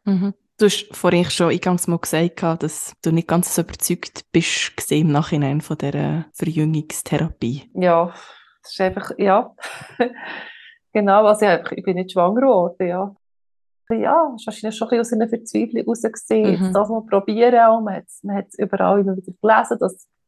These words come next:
Speaker 2: denen hilft.
Speaker 1: Ich würde dort gerne gleich einhaken, eben, dass es denen hilft. Eben die Erfolgsgeschichten. Ich glaube, auch als Frau mit Kinderwunsch hört man immer nur die Erfolgsgeschichten, oder? Dass es dann doch noch geklappt hat,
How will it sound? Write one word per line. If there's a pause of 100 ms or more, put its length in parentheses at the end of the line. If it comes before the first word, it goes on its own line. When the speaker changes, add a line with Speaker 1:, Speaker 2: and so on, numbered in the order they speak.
Speaker 2:
denen
hilft. (920)
Speaker 1:
Ich
würde
dort
gerne (140)
gleich
einhaken,
eben, (360)
dass
es
denen
hilft. (360)
Eben
die
Erfolgsgeschichten.
Ich
glaube, (300)
auch
als
Frau
mit
Kinderwunsch
hört
man
immer
nur
die
Erfolgsgeschichten,
oder?
Dass
es
dann
doch
noch
geklappt
hat,